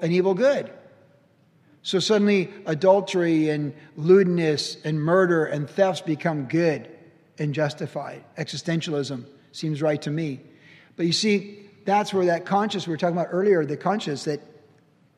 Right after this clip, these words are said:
"Let God be true and every man a liar." And everything Jesus does is good. There is nothing to be ashamed of concerning his work in our life. It's a good work. It's a rest-,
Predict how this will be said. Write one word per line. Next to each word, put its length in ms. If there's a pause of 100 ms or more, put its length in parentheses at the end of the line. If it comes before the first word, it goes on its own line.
(160)
"Let 160
God 220
be 60
true 180
and 60
every 100
man 100
a 80
liar." 380 (400)
And 260 (540)
everything 420
Jesus 400
does 380
is 220
good. 380 (160)
There 140
is 140
nothing 320
to 80
be 80
ashamed 400
of 160
concerning 480
his 160
work 200
in 80
our 120
life. 280 (460)
It's 160
a 80
good 320
work. 580 (600)
It's 200
a 80
rest-, 300